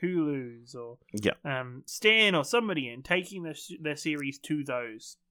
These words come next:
Speaker 1: places,
Speaker 2: Mm-hmm.
Speaker 1: I think.
Speaker 2: Get a
Speaker 1: Um,
Speaker 2: bidding war going, yeah.
Speaker 1: yeah, there's definitely a lot
Speaker 2: Or
Speaker 1: of
Speaker 2: make
Speaker 1: potential
Speaker 2: them
Speaker 1: there.
Speaker 2: exclusive to the Nintendo
Speaker 1: Or
Speaker 2: eShop.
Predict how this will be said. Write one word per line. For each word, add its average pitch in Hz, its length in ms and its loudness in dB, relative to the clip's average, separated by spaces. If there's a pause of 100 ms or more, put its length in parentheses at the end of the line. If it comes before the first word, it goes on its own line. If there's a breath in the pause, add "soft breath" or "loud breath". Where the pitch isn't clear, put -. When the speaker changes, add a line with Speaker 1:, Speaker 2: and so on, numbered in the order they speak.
(200)
Speaker 1:
places, 120 320 0
Speaker 2:
Mm-hmm. 98 220 -2
Speaker 1:
I - 60 -14
think. 135 300 -14 (520)
Speaker 2:
Get 147 180 2
a 98 100 6
Speaker 1:
Um, 131 60 -6
Speaker 2:
bidding 98 200 4
war 90 160 -2
going, 98 260 -6
yeah. 92 100 -10 (920)
Speaker 1:
yeah, 156 500 4
there's 143 160 -6
definitely 208 400 2
a 170 80 2
lot 160 160 4
Speaker 2:
Or 156 160 12
Speaker 1:
of 131 60 8
Speaker 2:
make 135 220 12
Speaker 1:
potential 139 140 6
Speaker 2:
them 127 60 8
Speaker 1:
there. 127 60 8
Speaker 2:
exclusive 143 880 10
to 117 100 6
the 113 160 10
Nintendo 131 480 12
Speaker 1:
Or - 40 8
Speaker 2:
eShop. 98 680 8